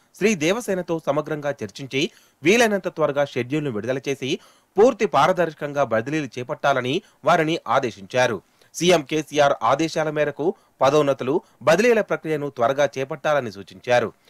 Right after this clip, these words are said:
ఈ నెల ఇరవై ఏడు నుంచి ప్రక్రియను ప్రారంభించాలన్న మంత్రి ప్రకటన పట్ల ఉపాధ్యాయ సంఘాలు హర్షాతిరేకాలు వ్యక్తం చేశాయి.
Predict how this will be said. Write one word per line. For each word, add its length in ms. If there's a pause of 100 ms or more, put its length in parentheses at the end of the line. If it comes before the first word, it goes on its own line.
(120)
ఈ 120
నెల 140
ఇరవై 280
ఏడు 160
నుంచి 280
ప్రక్రియను 500
ప్రారంభించాలన్న 880 (180)
మంత్రి 280
ప్రకటన 360
పట్ల 400 (340)
ఉపాధ్యాయ 440
సంఘాలు 500 (220)
హర్షాతిరేకాలు 680
వ్యక్తం 340
చేశాయి. 400